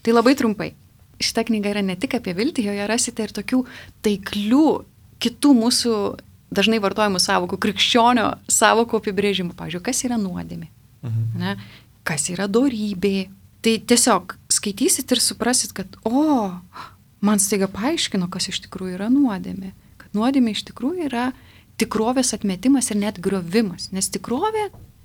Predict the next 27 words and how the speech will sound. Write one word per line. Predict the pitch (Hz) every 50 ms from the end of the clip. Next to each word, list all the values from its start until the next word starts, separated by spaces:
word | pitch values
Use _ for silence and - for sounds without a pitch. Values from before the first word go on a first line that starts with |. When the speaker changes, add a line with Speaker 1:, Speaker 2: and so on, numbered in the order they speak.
| - - _ _ _ _ _ _ _ _ -
Speaker 1:
mes | 208 226 240 269 254 226
gyvename | 196 220 202 214 226 254 269 254 214
dėl | 214 214
to, | - 254 254
kad | - 226 180
Dievas | 202 226 233 226 226 - -
mus | 214 214 -
palaiko. | - 214 202 202 196 196 196 190 196 185
Mes | 208 202 -
iš | - -
viso, | - 254 - 202 185 - - - - - -
vien | - 226 262 294 262
dėl | 233 214 202
to, | - 214 202 196 196 - _ -
kad | - 202 175
Dievas | 202 226 226 196 196 196
palaiko | - 202 190 208 220 233 208
visą | 202 - 226 208
šitą | - - 202 190
būtį, | 190 247 294 - - -
čia | - 226 226
esame. | 220 - - 202 190 185
Ir | 185 202
tada, | 190 208
vadinasi, | 226 220 220 233 - - 214
nuodėmė | 214 233 302 339 294 240 220 208 208
yra | 214 254 262